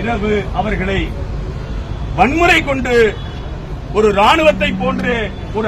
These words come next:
அடக்குமுறையை செலுத்தி காவல்துறை கைது செய்திருக்கிறது. சட்ட உதவி செய்வதற்கு வழக்கறிஞர்களுக்கு தொழில் பாதுகாப்பு இருக்கிறது. எந்த இடத்திலேயும் போய் சட்ட உதவி செய்ய வேண்டும் என்று நீதிமன்றம்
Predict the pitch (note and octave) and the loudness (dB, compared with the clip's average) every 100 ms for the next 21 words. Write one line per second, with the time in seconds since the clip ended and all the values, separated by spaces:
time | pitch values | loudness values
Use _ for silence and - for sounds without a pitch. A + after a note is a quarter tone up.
0 | G3 D4+ - E4 D#4 C#4 A3 A3+ A#3 A3 | 2 2 0 0 -2 -2 -2 -4 -4 -2
1 | G#3+ F#3+ E3+ - - - - G3+ A3 F#3+ | 0 0 -2 -8 -8 -8 -4 -2 0 -2
2 | G3 F#3 F3+ F3+ F3 E3 D3+ D#3 - A2+ | -4 -6 -4 -4 -4 -4 -4 -6 -6 -6
3 | - - - - - - - - - - | -6 -6 -6 -6 -6 -6 -6 -6 -6 -6
4 | - - - F#3+ G#3+ - G#3 - - G#3+ | -6 -6 -4 0 4 4 6 4 4 2
5 | C#4 C#4 B3+ C#4 D4 D#4 - - - - | 2 2 2 2 4 2 0 -6 -6 -6
6 | - - D3+ A3 D4 D#4 D4+ C#4+ B3+ C#4+ | -6 -4 2 4 4 0 -2 -2 -4 -6
7 | - A#3+ D4+ D#4 A3+ C#4 D4+ C4 C#4+ C4+ | -2 -2 -2 -2 2 2 4 2 2 -2
8 | C4 C4+ B3+ B3+ A3 - - - - - | -4 -4 -4 -2 -4 -6 -8 -8 -8 -6
9 | - - - - G#3 C4 D4 C#4+ D4 D4+ | -6 -4 -4 -2 0 4 4 4 0 2
10 | D4+ - C#5+ C#5 D5 E5 - - - - | 2 2 0 2 2 2 0 -4 -4 -4
11 | - - - A3 D#4+ D4+ C#4+ A3+ C#4 D4 | -4 -2 0 2 2 0 0 0 2 4
12 | D4 D4 C#4 C4+ C#4+ E4 F4 - - B3+ | 4 2 -2 0 2 4 2 -2 -2 0
13 | D4+ C#4+ C4 - E4 | 0 0 0 2 2